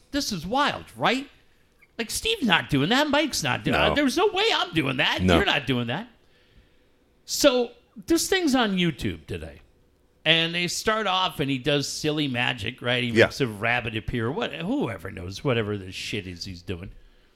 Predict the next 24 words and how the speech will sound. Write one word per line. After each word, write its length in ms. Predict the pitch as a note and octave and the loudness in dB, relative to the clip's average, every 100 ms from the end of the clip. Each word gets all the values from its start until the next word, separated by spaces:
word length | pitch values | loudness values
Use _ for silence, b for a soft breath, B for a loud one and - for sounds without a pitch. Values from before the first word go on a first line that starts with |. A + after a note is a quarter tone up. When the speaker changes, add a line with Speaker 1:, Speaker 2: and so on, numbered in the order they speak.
| _ _ _ _ | _ _ _ _
Speaker 1:
And 120 | C#4+ | -4
then 160 | F#4+ B4 A#4 | 0 2 4
they 140 | D4+ | 4
take 380 | A#3+ - F4 F4 | 4 2 0 0
this 280 | F3 C3+ C3 | 0 0 0
dude 440 | - A2+ G2 C3+ F3+ _ _ _ _ _ _ _ _ - | -2 -2 -2 -6 -10 _ _ _ _ _ _ _ _ 0
and 400 | A3 G#3+ G#3 G#3 - _ | 2 2 0 -4 -18 _
they 260 | F3+ G#3 G3 | 0 2 2
bring 440 | F#3+ E3 C4 D#4+ | -2 0 2 2
him 160 | D#4+ A3 | 2 2
out 300 | F3+ F#3+ G3 | 2 0 0
into 560 | G3 F3+ D3 F#3 D#3+ D#3+ | 0 0 2 2 2 0
an 160 | D#3+ D#3 - | -6 -4 2
airfield 640 | A3+ A#3 - B2 A#2 B2 - | 4 2 2 2 2 -2 -4
in 160 | E3 D#3+ | -2 0
the 60 | |
middle 340 | D3+ F3 G#3 G3 | -2 0 2 2
of 140 | E3 | 2
the 80 | C#3+ | -2
desert 640 | B2 E3+ D#3 A#2+ A#2+ B2 - | 0 0 0 0 0 0 -2
in 100 | C3+ | 0
Arizona. 600 | C3+ B2+ A#2 A#2+ G2 D2 - _ _ | 2 0 0 0 0 -6 -20 _ _
All 80 | C#3 | -4
right? 240 | C3 F3+ | 0 -2